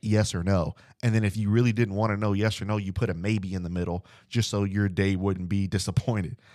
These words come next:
right? It wasn't like a, "L-, let's check a box and maybe I know where you are." Here's what's so bold about this situation. The threshing floor, that was only for men. How do you know that?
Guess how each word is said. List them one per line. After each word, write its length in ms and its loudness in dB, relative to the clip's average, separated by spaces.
right? 220 2
It 160 -2
wasn't 340 0
like 200 0
a, 220 0
"L-, 100 -2
let's 200 0
check 300 -2
a 60 2
box 440 -2
and 220 -2
maybe 260 4
I 100 0
know 160 0
where 160 0
you 240 -2
are." 260 -6
Here's 320 2
what's 220 0
so 220 -4
bold 440 -2
about 240 -6
this 160 -10
situation. 680 -10
The 120 0
threshing 520 -4
floor, 400 -6
that 140 2
was 140 0
only 260 0
for 160 -4
men. 340 -2
How 160 4
do 40 2
you 100 0
know 180 2
that? 200 -6